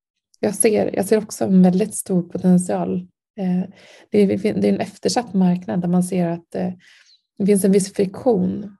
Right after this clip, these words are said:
på grund av att man inte kan, kan säkerställa tryggt och, eh, även,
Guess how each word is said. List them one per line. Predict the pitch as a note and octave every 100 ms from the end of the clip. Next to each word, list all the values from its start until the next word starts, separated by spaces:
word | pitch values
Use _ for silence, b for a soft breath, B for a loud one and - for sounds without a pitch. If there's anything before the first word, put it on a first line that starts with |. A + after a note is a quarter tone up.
| _
på | G3
grund | F#3+ F3+
av | F3 F3+
att | F3+
man | F3
inte | F3 E3 -
kan, | F3+ F3 E3 D#3+ E3+ F3+ - _ _ _ _ -
kan | G3 F3+
säkerställa | - G3+ F3 - F#3 - B3 F#3+ E3+ F3+ - - - _ F#3 F#3 -
tryggt | F#3+ F3+ - -
och, | F#3+ F3+ - _ -
eh, | F3 F3 F3+ - _ _
även, | G3 F#3 F3+ F3 F3